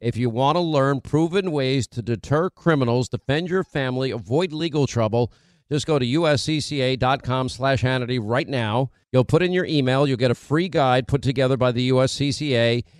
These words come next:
and the former head of training for the F B I. Just go to U S C C A dot com slash Hannity today.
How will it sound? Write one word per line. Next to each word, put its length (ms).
and 200
the 80
former 440
head 180
of 100
training 380
for 100
the 160
F 140
B 160
I. 200
Just 140
go 120
to 80
U 260
S 160
C 160
C 240
A 100
dot 360
com 320
slash 400
Hannity 460
today. 580